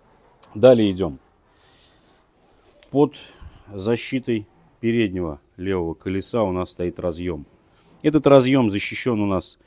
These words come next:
вот таким, э, сейфом, вот таким металлическим, э, блоком.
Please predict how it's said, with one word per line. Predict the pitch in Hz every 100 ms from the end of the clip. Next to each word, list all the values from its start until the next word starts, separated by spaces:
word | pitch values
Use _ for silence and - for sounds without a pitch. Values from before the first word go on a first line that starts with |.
| _ _ _
вот | 104 139 139
таким, | 120 113 120 98 71 _ _ _ _ _ -
э, | 87 82 82
сейфом, | - 127 135 - 107 98 _ _ -
вот | 92 - -
таким | 104 - 95
металлическим, | 90 - 110 104 - - - 80 - _ _ _ _ _ _ _ - -
э, | 95 90
блоком. | 98 113 123 120 107